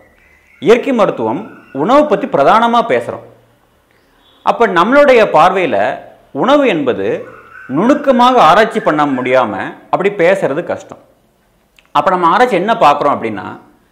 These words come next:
இப்போ ஒரு உணவு எடுத்து வைக்கிறோம். இந்த உணவு இப்படிப்பட்டதுன்னு பார்த்து அதை அளந்து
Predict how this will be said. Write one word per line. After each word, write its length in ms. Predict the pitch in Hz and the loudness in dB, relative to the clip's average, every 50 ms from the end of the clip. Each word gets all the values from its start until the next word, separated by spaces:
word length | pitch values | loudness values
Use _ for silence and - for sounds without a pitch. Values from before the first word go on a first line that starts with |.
| _ _ _ _ _ _ _ _ _ _ _ _ | _ _ _ _ _ _ _ _ _ _ _ _
இப்போ 280 | - 196 190 208 214 196 | -10 -6 -2 0 2 2
ஒரு 160 | 196 185 175 | 2 2 2
உணவு 200 | 170 196 233 220 | 2 0 0 0
எடுத்து 220 | 196 180 - 180 | 0 0 -2 -2
வைக்கிறோம். 380 | 147 139 - 156 139 120 117 - - - - _ _ _ _ _ _ _ _ _ _ - | -4 -4 -2 -2 -4 -4 -4 -8 -14 -20 -20 _ _ _ _ _ _ _ _ _ _ -12
இந்த 360 | 151 175 190 196 185 196 170 | -8 -8 -4 -2 0 0 0
உணவு 400 | 151 165 214 262 269 233 165 120 123 156 185 - - - - _ _ _ _ - | 0 0 -2 0 0 0 0 0 -2 -4 -6 -10 -14 -20 -20 _ _ _ _ -6
இப்படிப்பட்டதுன்னு 880 | 202 165 - - 208 185 175 185 196 185 185 202 226 226 233 247 262 262 | -6 -4 0 0 2 2 2 2 0 0 2 2 2 2 4 2 2 0
பார்த்து 800 | 262 269 - 175 180 196 226 247 247 - - 262 269 262 - - | -2 -2 -2 0 2 2 2 2 0 -2 -2 -4 -4 -4 -2 -2
அதை 220 | 143 139 143 139 | -2 0 2 2
அளந்து 440 | 135 131 143 165 170 185 180 196 | 2 2 2 2 0 0 0 0